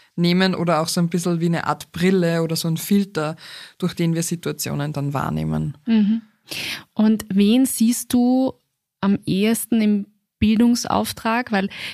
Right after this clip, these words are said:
Speaker 2: ich glaub zum Beispiel, ich mein, jeder kennt das, in der Biologiestunde hat man mal irgendwann in der vierten Klasse so die, ja, na ja, du lachst, ja, aber bei, also, ähm, bei mir war das wirklich so, das war so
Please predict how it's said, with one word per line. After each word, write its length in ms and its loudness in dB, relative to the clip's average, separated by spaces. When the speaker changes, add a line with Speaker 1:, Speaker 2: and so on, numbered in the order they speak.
Speaker 2:
ich 80 -2
glaub 200 -2
zum 140 0
Beispiel, 560 0
ich 60 -6
mein, 160 2
jeder 320 -2
kennt 340 -2
das, 180 0
in 120 2
der 60 -2
Biologiestunde 1120 2
hat 120 0
man 140 4
mal 300 2
irgendwann 500 2
in 100 2
der 120 2
vierten 300 2
Klasse 540 0
so 380 4
die, 200 2
ja, 220 6
na 160 6
ja, 240 4
du 160 2
lachst, 400 2
ja, 240 4
aber 200 4
bei, 180 4
also, 400 2
ähm, 720 2
bei 100 6
mir 180 6
war 80 4
das 160 2
wirklich 320 2
so, 100 4
das 180 0
war 80 2
so 120 0